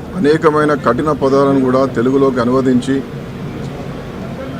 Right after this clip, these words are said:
ప్రజలందరి చేత తెలుగు యొక్క ఔన్నత్యాన్ని, గొప్పతనాన్ని తెలియపరచాలని చెప్పి జీవితాంతం తెలుగు భాష యొక్క గొప్పతనం కోసం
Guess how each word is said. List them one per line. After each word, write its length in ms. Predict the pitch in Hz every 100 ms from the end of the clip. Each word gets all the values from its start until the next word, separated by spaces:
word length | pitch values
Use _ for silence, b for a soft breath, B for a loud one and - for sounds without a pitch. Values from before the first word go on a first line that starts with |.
| -
ప్రజలందరి 600 | 113 117 139 147 147 143 151
చేత 160 | 139 139 131
తెలుగు 260 | 127 143 147
యొక్క 180 | 135 139 131 120 - 110
ఔన్నత్యాన్ని, 600 | 139 143 - 135 131 127 117
గొప్పతనాన్ని 600 | 117 131 135 131 131 127 123
తెలియపరచాలని 680 | - 131 127 117 123 120 117
చెప్పి 260 | 143 135 127 113 - - - - - - - - - - 95
జీవితాంతం 600 | 127 135 135 147 147 151 135 123 - - - - - - - - - - - - - 127
తెలుగు 260 | 135 151 139 143
భాష 180 | 147 147 139
యొక్క 160 | 127 135 110
గొప్పతనం 420 | 123 135 143 139 131
కోసం 200 | 131